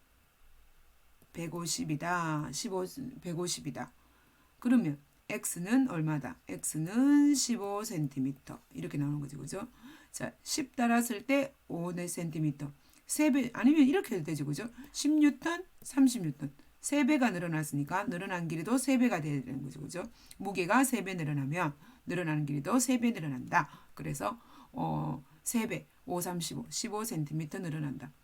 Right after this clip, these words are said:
자, 일 번과 연결되는 문제가 되겠죠. 자, 삼 번 들어가겠습니다. 삼 번. 길이가 십 센티미터인 용수철에 십 킬로그램을 추를 달았더니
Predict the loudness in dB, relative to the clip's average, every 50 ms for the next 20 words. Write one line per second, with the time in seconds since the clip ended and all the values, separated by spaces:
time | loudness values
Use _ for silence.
0 | _ _ _ -20 _ -12 -12 -8 0 4 4 6 6 8 6 6 6 4 2 2
1 | 4 6 8 8 8 8 8 6 6 6 6 4 4 2 -2 -4 -4 -4 -4 -4
2 | -2 -2 -2 -2 -4 -4 -6 -6 -6 -8 -12 _ _ _ _ _ _ _ -20 -20
3 | -20 -18 -16 -14 -14 -14 -16 -14 -4 2 4 6 8 8 8 6 6 6 4 4
4 | 2 0 -2 -4 -4 -4 -6 -6 -6 -6 -6 -4 -4 -4 -4 -2 -2 -2 -2 -2
5 | -2 -2 -2 -2 -2 -2 -4 -10 _ _ -20 -20 -20 -20 _ _ _ -20 -20 _
6 | _ _ _ _ _ _ 4 6 8 8 6 6 2 0 -2 -2 -4 -4 -2 -2
7 | -2 -2 -4 -2 2 4 6 6 6 8 10 10 10 8 8 4 6 8 8 8
8 | 8 6 4 0 -4 -6 -8 -8 -8 -6 -4 -4 -2 -2 -2 -4 -6 -8 _ _
9 | _ _ -6 -4 -4 -4 -4 -6 -4 0 2 4 4 4 4 4 4 4 6 6
10 | 8 6 6 4 0 -4 -4 -4 -2 -2 -4 -4 -4 -4 -4 -4 -4 -4 -4 -4
11 | -4 -6 -8